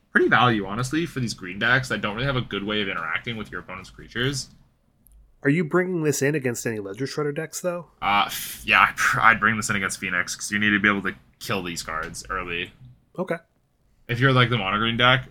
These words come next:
Speaker 1: it, it's just another, it, it is another option. Um, it also is able to get rid of, like,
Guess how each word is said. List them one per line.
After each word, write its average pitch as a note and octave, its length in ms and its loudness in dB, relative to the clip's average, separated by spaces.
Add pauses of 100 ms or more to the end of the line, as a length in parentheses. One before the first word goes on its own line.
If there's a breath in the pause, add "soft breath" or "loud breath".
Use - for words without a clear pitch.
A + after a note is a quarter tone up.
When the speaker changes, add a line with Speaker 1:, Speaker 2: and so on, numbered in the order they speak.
Speaker 1:
it, C3+ 140 2
it's C3 180 0
just - 120 -2
another, C3+ 340 0
it, C3 200 0
it D3+ 80 4
is D#3 100 2
another G#2+ 260 0
option. A#2 460 -6 (360 soft breath)
Um, G#2 360 4
it B2 100 4
also C#3+ 300 4
is A#2 340 4
able G2+ 260 2
to G#2+ 120 -2
get G2 160 2
rid G#2 100 0
of, G2+ 160 2
like, G2+ 160 2